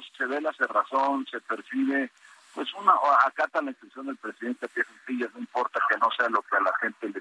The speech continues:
sirva, y por otro lado, al aprobarse, pues ya vamos a poder, en todo caso, y publicarse, vamos a poder entonces acudir a la Corte,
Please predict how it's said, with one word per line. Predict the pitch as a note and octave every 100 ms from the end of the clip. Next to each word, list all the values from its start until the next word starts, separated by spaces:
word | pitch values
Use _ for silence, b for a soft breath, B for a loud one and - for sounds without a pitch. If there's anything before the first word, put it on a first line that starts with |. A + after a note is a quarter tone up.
| -
sirva, | B2 A#2 B2 - - - - -
y | -
por | - F3
otro | - F#3
lado, | E3+ F3 E3
al |
aprobarse, | D3+ C#3 C#3 C#3+ C#3+ - -
pues | A2+
ya | B2 B2 B2 A#2
vamos | A#2+ A#2+ A#2+
a |
poder, | - A2 A2 A2+ A#2
en | A2+
todo | A#2+
caso, | A2+ A2 A2
y | A2 B2
publicarse, | D#3 D3 C#3+ - B2 - - _ _ _ -
vamos | A#2+ B2
a | A#2+
poder | - A2+
entonces | G#2 A#2 A2+
acudir | G#2+ G2+ G2+ G#2
a | G#2+
la | G#2+
Corte, | - C#4 -